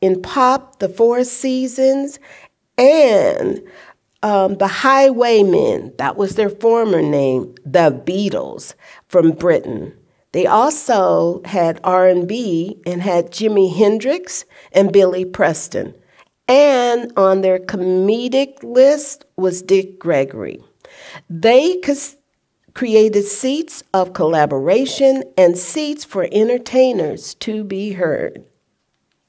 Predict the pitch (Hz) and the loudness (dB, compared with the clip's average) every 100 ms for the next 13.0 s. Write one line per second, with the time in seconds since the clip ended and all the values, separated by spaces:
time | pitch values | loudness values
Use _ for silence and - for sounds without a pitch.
0 | _ _ _ _ _ _ _ _ _ _ | _ _ _ _ _ _ _ _ _ _
1 | _ _ _ _ _ _ _ _ _ _ | _ _ _ _ _ _ _ _ _ _
2 | _ _ _ - _ _ _ _ - 220 | _ _ _ -20 _ _ _ _ -2 0
3 | 254 285 294 214 208 220 233 233 220 214 | 2 0 -2 -2 -2 -2 -8 -4 -2 0
4 | 208 190 185 180 165 160 170 - 202 202 | 2 2 2 -2 -4 -4 -8 -6 -2 0
5 | 190 185 190 185 170 165 170 190 190 - | 0 0 -2 -2 0 2 0 0 -2 -2
6 | 185 180 170 170 170 175 156 101 170 180 | 0 0 0 -2 -8 -10 -6 -4 -6 -8
7 | 226 220 240 240 220 175 156 156 - - | -6 -4 -2 -2 0 0 -2 -6 -16 -18
8 | - 160 170 185 190 175 165 160 160 151 | -4 0 0 -2 -2 0 2 0 -4 -6
9 | - 175 - - - _ _ - - - | -2 0 -2 -4 -20 _ _ -20 -14 -6
10 | 208 165 160 - 156 151 170 185 226 302 | -4 -2 -4 -4 -4 0 4 4 2 -4
11 | - - _ _ - 254 226 - - 277 | -10 -16 _ _ -8 -6 -6 -10 -4 -2
12 | 311 311 - 170 151 - 135 - - | -2 -6 -2 0 0 -2 -4 -6 -8